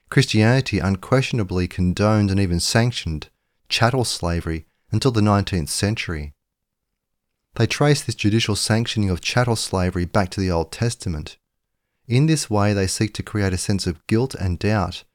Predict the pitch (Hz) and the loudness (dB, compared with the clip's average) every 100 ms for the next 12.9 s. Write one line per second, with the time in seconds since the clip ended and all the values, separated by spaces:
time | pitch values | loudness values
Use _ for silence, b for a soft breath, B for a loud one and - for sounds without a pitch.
0 | _ _ 110 101 95 - 95 95 85 73 | _ _ 2 2 2 0 0 0 -4 -6
1 | - 107 - 76 71 - - _ _ _ | -6 -6 -8 -8 -8 -10 -12 _ _ _
2 | _ _ _ _ - 135 156 139 - 123 | _ _ _ _ 2 4 4 4 2 4
3 | 104 - - 156 - 127 107 98 - 120 | 2 2 4 4 4 0 2 -2 -2 -2
4 | 104 95 98 101 123 87 - 120 - 95 | 0 0 2 2 4 0 0 -2 0 -2
5 | 87 - - 110 92 101 - - 92 - | -2 -4 -2 0 0 -4 -8 -4 -4 -2
6 | 104 107 95 95 104 - 101 98 95 - | 0 0 2 4 4 4 0 0 0 -2
7 | - 95 87 87 80 90 107 85 80 - | -2 0 0 -4 -2 -2 -2 -4 -8 -12
8 | _ _ _ _ _ _ _ _ - 117 | _ _ _ _ _ _ _ _ -2 -2
9 | - 180 - 131 - - 123 120 117 - | 2 2 4 0 0 0 4 4 4 0
10 | - 101 120 127 - 120 127 - 92 - | 0 2 4 2 0 0 0 -2 -6 -6
11 | 90 - - 131 120 104 - - - 127 | -6 -2 0 2 2 0 -4 -8 -2 -2
12 | 98 - - 107 127 117 90 87 | 0 -4 -2 0 0 0 -2 -4